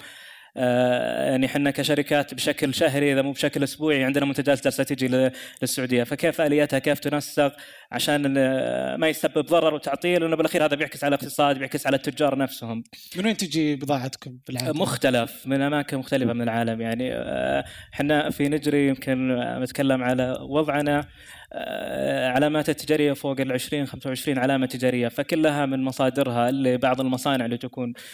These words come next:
Speaker 1: في، آه، شرق العالم وغرب العالم، فهي مختلفة.
Speaker 2: أوكي. طيب، آه، الحين لما تجي فيه، آه، تمر بسابر.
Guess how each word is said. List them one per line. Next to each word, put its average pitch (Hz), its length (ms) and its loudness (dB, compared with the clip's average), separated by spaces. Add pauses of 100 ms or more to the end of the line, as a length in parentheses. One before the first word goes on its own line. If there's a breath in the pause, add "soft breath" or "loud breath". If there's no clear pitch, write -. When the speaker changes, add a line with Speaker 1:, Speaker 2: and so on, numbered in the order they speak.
(160 loud breath)
Speaker 1:
في، 131 340 0
آه، 143 640 0
شرق 156 260 2
العالم 180 520 4
وغرب 170 320 0
العالم، 123 460 0 (100)
فهي 139 840 0
مختلفة. 120 600 -2 (720)
Speaker 2:
أوكي. - 200 -8 (280 loud breath)
طيب، 165 240 2 (120)
آه، 165 320 4
الحين 202 280 2
لما 175 160 -2
تجي 226 420 2
فيه، 175 520 0
آه، 147 440 -2
تمر 190 240 -2
بسابر. 160 520 2